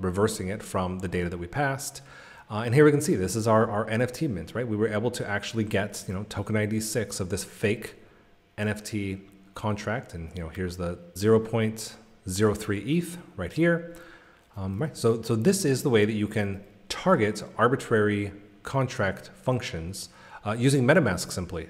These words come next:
to extract the data that you need for the call data, which is really that, that missing part. And I'm sure you're thinking that, uh, well, you know, you're not really trying to mint these fake tokens, you're trying to mint,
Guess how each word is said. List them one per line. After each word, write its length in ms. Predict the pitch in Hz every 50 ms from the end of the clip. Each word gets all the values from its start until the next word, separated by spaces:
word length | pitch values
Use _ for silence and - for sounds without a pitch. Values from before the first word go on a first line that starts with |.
| - -
to 420 | - - 101 95 90 90 92 - -
extract 560 | 92 - - - - 107 101 98 - - -
the 220 | 104 95 95 101
data 380 | 101 95 92 95 110 107 117 120
that 80 | 123
you 120 | 131 131 123
need 300 | 113 104 95 92 92 -
for 100 | - 98
the 100 | 92 92
call 200 | - - 92 87
data, 240 | 85 85 78 85 90
which 160 | 90 - 104
is 80 | 95
really 220 | 107 135 139 123 113
that, 220 | 107 101 90 95
that 140 | 104 95 95
missing 300 | 92 90 - - 90 85
part. 300 | - - - - - - - _ _ _ - - - - - - - - - - - -
And 240 | 131 127 143 143 143
I'm 120 | - 139 127
sure 300 | - - - 175 190 196
you're 120 | 180 151
thinking 420 | - - 104 90 95 98 101 104
that, 380 | 95 95 90 92 95 - - - -
uh, 280 | 92 90 90 87 90 95
well, 160 | 92 92 92
you 80 | 95 87
know, 160 | 85 87 92 - - 95
you're 100 | 101 104
not 160 | 113 113 107
really 140 | 104 107 98
trying 260 | - - 117 110 107
to 60 | 95
mint 260 | 98 110 120 117 -
these 160 | - 104 95
fake 240 | - - 123 131 131
tokens, 320 | - 104 92 - 110 101 98
you're 80 | 104
trying 260 | - - 104 98 98
to 60 | 101 95
mint, 420 | 92 95 95 95 95 - - -